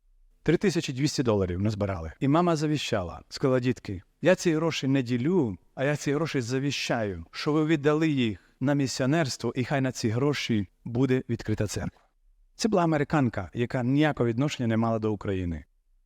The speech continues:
Ці діти, коли померла мама, похорони пройшли, вони сіли між собою. В принципі, не проч були б все-таки ці гроші поділити, але, м, боялися мами. Вона їм передала не гроші, наоборот, ці гроші ж віддати треба.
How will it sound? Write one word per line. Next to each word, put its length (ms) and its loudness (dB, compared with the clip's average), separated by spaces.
Ці 160 -2
діти, 220 0
коли 180 4
померла 420 2
мама, 300 2
похорони 440 -2
пройшли, 540 0
вони 200 2
сіли 340 0
між 180 0
собою. 480 0
В 20 -12
принципі, 420 0
не 340 2
проч 380 -2
були 240 2
б 80 -6
все-таки 640 -2
ці 160 -2
гроші 260 0
поділити, 760 0
але, 240 2
м, 400 0
боялися 560 -2
мами. 380 0
Вона 200 2
їм 140 2
передала 460 2
не 140 2
гроші, 420 -2
наоборот, 480 0
ці 100 -4
гроші 220 -2
ж 140 -2
віддати 360 -4
треба. 380 -2